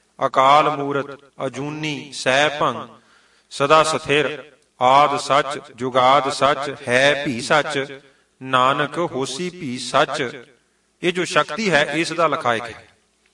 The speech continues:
ਜਿਸ ਦੇ ਆਸਰੇ ਸਾਰੇ ਜੀਵ ਜੰਤ ਜੀਵਨ ਸੱਤਾ ਪ੍ਰਾਪਤ ਕਰ ਰਹੇ ਹਨ, ਜਿਸ ਦੇ ਆਸਰੇ ਸਾਰੇ ਖੰਡ ਬ੍ਰਹਿਮੰਡ ਹੋਂਦ ਵਿੱਚ ਆਏ ਹਨ। ਨਾਮ ਵਿੱਚੋਂ ਹੀ ਗਿਆਨ ਪ੍ਰਾਪਤ ਕਰਕੇ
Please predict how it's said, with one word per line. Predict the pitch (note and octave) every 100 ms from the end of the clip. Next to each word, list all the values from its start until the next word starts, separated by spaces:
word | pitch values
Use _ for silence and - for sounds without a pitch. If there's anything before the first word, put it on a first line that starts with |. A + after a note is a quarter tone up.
| _ _ -
ਜਿਸ | C#3+ F3+
ਦੇ | A3 F#3+
ਆਸਰੇ | D3 C#3+ D3+ D#3+
ਸਾਰੇ | D#3 C#3 E3+ F3+ F3
ਜੀਵ | C#3 C3 C#3
ਜੰਤ | C3 B2 B2+ B2+ B2+ A2+ A2+
ਜੀਵਨ | B2+ C#3 E3+
ਸੱਤਾ | F3 C#3 C3
ਪ੍ਰਾਪਤ | C3 A#2+ A#2 A#2
ਕਰ | A#2+ A2+
ਰਹੇ | A2 A2
ਹਨ, | F#2+ G2 _ _ _ _ _ _ _ _ -
ਜਿਸ | B2 D3+
ਦੇ | D#3+ G3
ਆਸਰੇ | E3+ C#3+ D3 D#3+
ਸਾਰੇ | D#3+ C#3+ B2+ D#3+ E3 D#3+
ਖੰਡ | D#3 - C3 D3
ਬ੍ਰਹਿਮੰਡ | C#3+ D3 C3+ B2+ C3
ਹੋਂਦ | C#3 B2 A2+ C3
ਵਿੱਚ | E3+ -
ਆਏ | B2+ A#2
ਹਨ। | A#2 A2 - _ _ _ _ _ _ -
ਨਾਮ | C3+ C#3 F3
ਵਿੱਚੋਂ | G3+ G#3 G#3+ G#3+
ਹੀ | G#3
ਗਿਆਨ | F3 D3 D3
ਪ੍ਰਾਪਤ | D3 D3 D3 D3
ਕਰਕੇ | D3 C3 B2+ C3+ C#3 C#3